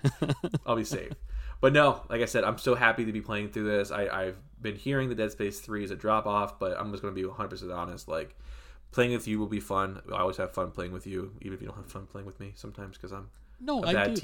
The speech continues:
Speaker 2: teammate.
Speaker 1: Hey, but, okay, but here's the thing. So, obviously, the difference between us is I'm s-, I'm slow and you are fast. Dead Space three is a fast game. Like, I'm gonna tell you right now,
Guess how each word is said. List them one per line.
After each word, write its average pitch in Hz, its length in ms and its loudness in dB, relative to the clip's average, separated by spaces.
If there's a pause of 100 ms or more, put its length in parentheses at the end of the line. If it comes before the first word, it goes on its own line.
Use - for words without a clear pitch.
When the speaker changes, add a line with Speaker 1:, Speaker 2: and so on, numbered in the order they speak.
Speaker 2:
teammate. 95 120 -4
Speaker 1:
Hey, 233 100 2
but, 175 160 0 (260)
okay, 151 340 2
but 131 120 0
here's 151 240 -2
the - 80 -2
thing. 101 240 -4 (960)
So, 113 260 4
obviously, 123 360 0
the 117 120 0
difference 107 280 -6
between 107 260 -8
us 101 200 -4
is 104 120 -8
I'm 107 200 -4
s-, - 300 -8
I'm 107 380 0 (160)
slow 107 580 0
and 107 160 -4
you 104 100 -2
are 98 80 -4
fast. 104 480 -6 (240)
Dead 120 200 0
Space 156 300 -4
three 110 280 -4
is 104 260 -6
a 95 140 -8
fast - 720 -12
game. - 140 -14
Like, 110 180 -4
I'm 123 120 2
gonna 139 140 2
tell 131 180 -2
you 104 140 -2
right 110 160 -4
now, 107 260 -8